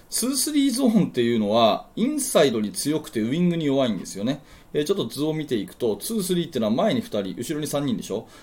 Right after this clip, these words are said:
だからこの後ろの三人のここの、えー、ゴール下近辺は非常に強いんですけれども、えー、逆にこのトップの位置とかですね、四十五度のところ、このア-、アウトサイドっていうのは非常に手薄なわけですね。まあ、これが、えー、一長一短あるわけで、インサイドに強くウイングに弱いのがツースリーゾーンと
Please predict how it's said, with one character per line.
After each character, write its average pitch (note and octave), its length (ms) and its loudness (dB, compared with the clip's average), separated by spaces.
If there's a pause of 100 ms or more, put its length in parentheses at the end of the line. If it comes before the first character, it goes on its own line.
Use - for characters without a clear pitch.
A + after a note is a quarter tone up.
(140)
だ - 80 -2
か C3+ 100 2
ら B2 100 4
こ B2+ 100 -4
の C3 100 4
後 C#3 200 -4
ろ A#3+ 80 2
の A3+ 100 0
三 A3 200 2
人 A3 140 2
の F3+ 120 0
こ C#3 140 -10
こ F3 120 -2
の、 G3 260 0
え D#3+ 80 2
ー、 C3+ 60 -4
ゴ F3 120 6
ー F#3+ 40 8
ル G3 60 -2
下 F#3 180 -2
近 F#3+ 180 -4
辺 B2 200 -2
は G#2 60 -2
非 G#2+ 60 -2
常 C3 140 0
に A#2 80 -2
強 C3 240 -2
い A#2 40 0
ん F#2+ 40 0
で F#2 60 -2
す - 80 -14
け F2 60 -8
れ F2 60 -4
ど F#2+ 100 -6
も、 A2 240 -2 (280)
え C#3+ 80 2
ー、 C3 40 0
逆 D#3 220 2
に G#3 80 2
こ G3+ 80 -2
の F#3+ 120 -2
ト A3 100 0
ッ A3 60 -2
プ - 140 -12
の A#2+ 60 0
位 A2+ 40 2
置 - 120 -6
と - 80 -6
か F2 80 -6
で F2+ 60 -8
す F#2+ 80 -10
ね、 G2+ 100 -4
四 D3 240 0
十 G#2+ 140 -4
五 A2+ 100 -2
度 G2 140 -4
の F2 40 -8
と F2+ 100 -10
こ F#2+ 100 -6
ろ、 F2 160 -4 (160)
こ E3 100 -6
の F3+ 140 2
ア-、 F#3 240 2
ア - 20 8
ウ F3+ 80 4
ト F#3 80 0
サ F#3 140 0
イ D3 40 -2
ド A2+ 80 -4
っ - 40 -14
て - 60 -14
い - 0 -
う - 20 -8
の G#2+ 60 -4
は F#2+ 40 -8
非 A2+ 60 -8
常 C#3 80 0
に A#2+ 180 -2
手 C3 160 -2
薄 C#3 460 0
な B2 100 -2
わ G#2+ 100 -2
け F#2+ 80 -8
で F2 60 -14
す G#2+ 120 -10
ね。 G#2+ 200 -2 (240)
ま G3+ 100 2
あ、 - 40 2
こ G3 100 2
れ G3+ 100 8
が、 F#3 320 4
え E3+ 40 -6
ー、 E3 160 2
一 - 180 -6 (220)
長 C#3+ 300 4
一 - 100 -10 (120)
短 A2 220 2
あ A2+ 60 -2
る A2 80 0
わ F#2 80 -4
け G2 80 -8
で、 C#3+ 200 2
イ D3+ 40 0
ン D3+ 80 -2
サ C#3 120 0
イ A#2 40 4
ド G#2+ 80 0
に G2 100 -4
強 C3 220 0
く E3+ 160 2
ウ B2+ 80 4
イ B2+ 80 8
ン B2 40 6
グ B2 80 0
に A2+ 100 4
弱 B2 220 4
い A2+ 40 0
の C3 100 2
が - 260 2
ツ C3 160 -6
ー A#2 40 -4
ス A2 140 -6
リ A2+ 100 0
ー F#2+ 40 -4
ゾ G2+ 100 -4
ー F2 60 -4
ン E2+ 60 -10
と - 80 -20